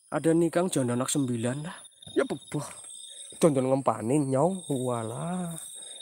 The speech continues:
Ya, seenggaknya anak satu lah, cewek gitu. Saya kan, saudara saya kan cowok semua, empat, ya. Nggak apa-apa lah ya, anak satu,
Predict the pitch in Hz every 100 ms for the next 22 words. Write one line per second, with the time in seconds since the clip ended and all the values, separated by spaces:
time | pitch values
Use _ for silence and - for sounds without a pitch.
0 | - - - - 175 196 208 175 165 170
1 | 185 175 - 156 135 - 156 160 135 -
2 | 139 127 147 156 147 160 160 165 196 196
3 | - - - - - 180 156 135 147 165
4 | 185 202 - 175 170 170 160 135 131 127
5 | - 131 123 110 127 - - - - -
6 | - - 110 - 113 104 135 139 123 113
7 | 110 - 110 - 107